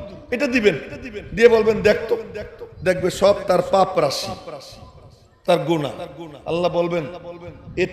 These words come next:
থেকে কোনোটা তুই অস্বীকার করতে পারিস যে এগুলো করিস নি?" কয়, "না আল্লাহ, আমি সব স্বীকার করতেছি, করছি।" মনে মনে বলবে, "জাহান্নামে যাওয়ার হুকুম হবে।" আল্লাহ পাক বলবেন, "না রে, তোর উপরে আমি জুলুম করব না।"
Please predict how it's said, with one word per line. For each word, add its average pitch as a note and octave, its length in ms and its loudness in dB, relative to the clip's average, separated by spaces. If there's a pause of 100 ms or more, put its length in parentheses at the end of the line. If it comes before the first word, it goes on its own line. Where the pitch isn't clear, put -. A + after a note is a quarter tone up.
থেকে G#3+ 220 0
কোনোটা F#3+ 380 -2
তুই G#3 200 -6
অস্বীকার G#3 380 0
করতে A3+ 260 2
পারিস A3 340 -2
যে F#3 80 0
এগুলো G3+ 180 0
করিস G#3 300 -2
নি?" A3+ 140 -6 (1600)
কয়, D3+ 100 -4
"না D3 160 -4
আল্লাহ, C3+ 300 -2
আমি D#3+ 100 -4
সব - 220 -6
স্বীকার - 280 -4
করতেছি, C#3 400 -10
করছি।" - 500 -10 (320)
মনে E3+ 160 -4
মনে E3 200 -2
বলবে, D3+ 320 -2
"জাহান্নামে D3+ 480 -4
যাওয়ার D3 220 0
হুকুম C#3 300 -6
হবে।" B2 200 -8 (400)
আল্লাহ E3 240 0
পাক D#3 160 -4
বলবেন, D#3 340 -4 (220)
"না E3 120 0
রে, E3 80 0
তোর F3 220 -4
উপরে E3 280 -2
আমি E3 140 -4
জুলুম F3+ 340 -6
করব C#3+ 240 -4
না।" C3+ 80 -8